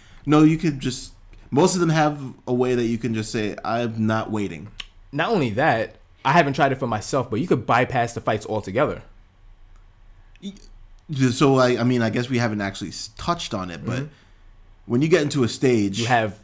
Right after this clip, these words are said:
Speaker 2: checkpoints to, to reach.
Speaker 1: Right. They,
Speaker 2: Mm-hmm.
Speaker 1: they're telling you, "Go here, go here, go here, go here." Uh,
Speaker 2: The
Speaker 1: you can
Speaker 2: quote-unquote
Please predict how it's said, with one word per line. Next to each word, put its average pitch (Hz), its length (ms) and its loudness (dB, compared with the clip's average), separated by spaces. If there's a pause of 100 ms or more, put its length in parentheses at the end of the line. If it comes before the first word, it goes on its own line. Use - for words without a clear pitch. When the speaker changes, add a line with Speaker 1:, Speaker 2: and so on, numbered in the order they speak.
(140)
Speaker 2:
checkpoints - 580 -6
to, 92 280 -4
to - 180 -10
reach. 92 400 -12 (100)
Speaker 1:
Right. 113 300 0
They, 113 280 0
Speaker 2:
Mm-hmm. 117 160 -12
Speaker 1:
they're 120 160 2
telling 156 460 -2
you, 120 240 2
"Go 123 240 2
here, 120 240 0
go 113 180 -2
here, 110 220 0
go 104 140 -4
here, 98 240 -6 (100)
go 104 140 -2
here." 104 420 -2 (800)
Uh, 107 320 0 (540)
Speaker 2:
The 139 100 2
Speaker 1:
you 143 300 4
can 254 100 6
Speaker 2:
quote-unquote 175 280 6